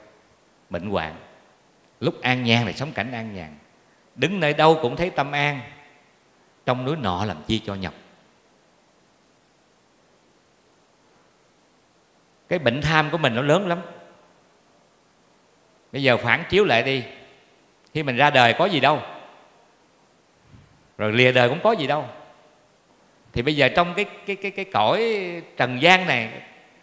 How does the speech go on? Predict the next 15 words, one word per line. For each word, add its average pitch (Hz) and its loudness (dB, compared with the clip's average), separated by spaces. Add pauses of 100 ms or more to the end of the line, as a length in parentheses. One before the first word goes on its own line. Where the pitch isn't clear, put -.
(160)
cái 180 -12
chốn 226 0
bụi 151 4
hồng 143 4
này 135 4
đó, 165 -2 (800)
thì 127 -8
mình 127 -4
nhớ 190 4
rằng 131 2
là 110 2
nắm 143 -2
được 139 6
thì 117 2
phải 139 0